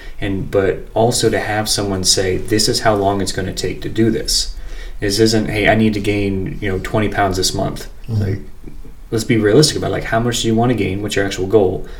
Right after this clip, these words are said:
Speaker 1: And then talk to someone about how long that's gonna take.
Speaker 2: Yeah.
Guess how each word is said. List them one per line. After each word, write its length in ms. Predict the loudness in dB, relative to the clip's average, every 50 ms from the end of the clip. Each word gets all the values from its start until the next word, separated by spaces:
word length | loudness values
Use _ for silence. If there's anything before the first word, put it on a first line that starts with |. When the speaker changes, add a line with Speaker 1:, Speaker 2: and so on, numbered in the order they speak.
| -12 -12 -10 -10 -6
Speaker 1:
And 180 | -4 -2 0
then 240 | 0 2 2 2 0
talk 300 | 0 2 2 2 2 2 2
to 80 | 2
someone 520 | 2 2 0 -2 -2 -2 -2 -2 -4 -4 -6
about 420 | -4 0 2 2 2 0 -2 -4
how 260 | -6 -4 -2 0 0 0
long 480 | 2 2 2 2 2 0 -4 -4 -6 -4
that's 180 | -6 -4 -4 -4
gonna 200 | -6 -6 -6 -6
take. 460 | 0 2 2 2 2 -2 -8 -14 -14 -12 -6 -4
Speaker 2:
Yeah. 200 | -2 -2 -2